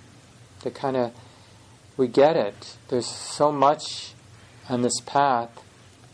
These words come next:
especially because we don't have fully enlightened teachers around, as fu-,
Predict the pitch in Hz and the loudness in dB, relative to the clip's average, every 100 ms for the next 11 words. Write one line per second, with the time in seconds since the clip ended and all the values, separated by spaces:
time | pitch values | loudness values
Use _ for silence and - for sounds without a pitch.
0 | - - - - - - - - - - | -20 -20 -20 -20 -20 -20 -20 -20 -20 -20
1 | - - - 127 - 147 - 165 131 143 | -20 -12 -4 -2 2 2 4 2 0 0
2 | 135 - 127 135 139 117 135 143 127 - | 0 2 2 2 0 0 2 2 -2 -6
3 | - 131 131 131 123 135 123 - 160 170 | 2 4 4 2 2 0 -6 -4 -4 0
4 | 185 120 104 98 98 104 - - | 0 2 0 -2 -6 -12 -14 -8